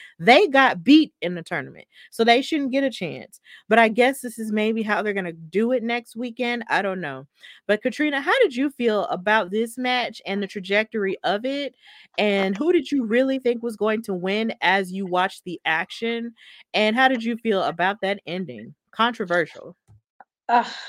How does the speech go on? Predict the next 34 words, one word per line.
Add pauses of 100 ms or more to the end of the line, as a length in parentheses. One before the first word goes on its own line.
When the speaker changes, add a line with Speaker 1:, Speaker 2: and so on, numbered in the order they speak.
(140)
Speaker 2:
I
was
actually
annoyed
as
well
because
they'd
hyped
it
up. (600)
Again,
I
had
a
feeling
it
was
gonna
be
these
two
teams
from
the
very
beginning. (100)
I've
said
this. (340)
Uh, (100)
I
was
like,